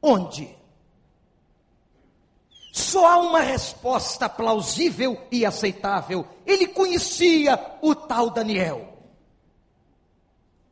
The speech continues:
Ele tinha percebido o caráter de Daniel. Ele tinha percebido a fé de Daniel.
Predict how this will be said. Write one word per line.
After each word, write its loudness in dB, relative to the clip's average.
Ele 6
tinha -2
percebido 0
o 2
caráter 2
de -4
Daniel. 0
Ele 4
tinha 0
percebido 0
a 4
fé 2
de -6
Daniel. -6